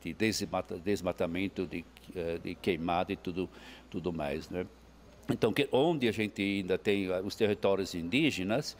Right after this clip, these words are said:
aí, eh, se salvou, de certa maneira, uma parte da Amazônia, mas o resto é descampado.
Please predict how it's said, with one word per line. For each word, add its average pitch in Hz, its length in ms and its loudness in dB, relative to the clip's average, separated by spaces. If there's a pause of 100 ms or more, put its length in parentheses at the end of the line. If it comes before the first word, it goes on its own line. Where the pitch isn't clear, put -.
(400)
aí, 113 760 2
eh, 98 140 -6
se - 220 -4
salvou, 120 680 2 (220)
de 101 100 -4
certa 110 320 2
maneira, 98 380 2
uma 110 140 0
parte 87 360 -2
da 90 120 -8
Amazônia, 90 600 -6 (260)
mas 117 180 2
o 123 60 2
resto 101 340 2
é - 20 -6
descampado. - 760 -6